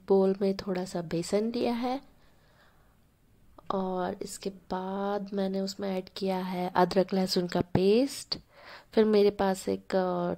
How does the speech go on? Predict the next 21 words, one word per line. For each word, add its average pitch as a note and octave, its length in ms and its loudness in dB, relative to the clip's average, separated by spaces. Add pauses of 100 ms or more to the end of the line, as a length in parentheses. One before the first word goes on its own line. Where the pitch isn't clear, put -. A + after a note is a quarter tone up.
टैमरिंड F#3 600 -2
चटनी, F#3 420 -2
मतलब F3+ 360 -2
इमली F#3+ 300 2
की F#3+ 140 -6
चटनी F#3 380 -4
का F#3 120 -4
पैकेट F3+ 400 -10 (120)
पड़ा F3+ 180 0
हुआ F3 240 -2
था, F3 140 -6
तो F3+ 180 -10
मैंने E3+ 280 -6
सोचा F3+ 280 -8
वो F3 360 -6
भी G3 100 2
मैं F#3+ 160 -2
इसमें F#3+ 260 -6
डाल F#3 260 -2
देती G3 300 2
हूँ। G#3+ 180 -4